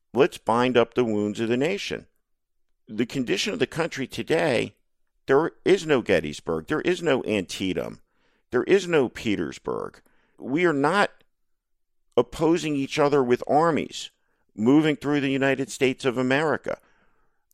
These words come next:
The divisions, such as they are, are not at nineteen sixty-eight levels yet,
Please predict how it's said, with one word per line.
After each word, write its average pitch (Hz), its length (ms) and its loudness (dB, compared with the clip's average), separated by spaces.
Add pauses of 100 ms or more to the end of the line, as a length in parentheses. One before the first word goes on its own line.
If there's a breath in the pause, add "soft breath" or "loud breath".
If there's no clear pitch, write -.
(320)
The 107 340 -2
divisions, 143 760 0
such 160 280 -2
as 135 140 -8
they 131 160 4
are, 135 440 0 (280)
are 135 80 4
not 143 300 0
at 139 240 0
nineteen 98 400 -4
sixty-eight 82 560 -6
levels 76 380 -8
yet, 71 260 -8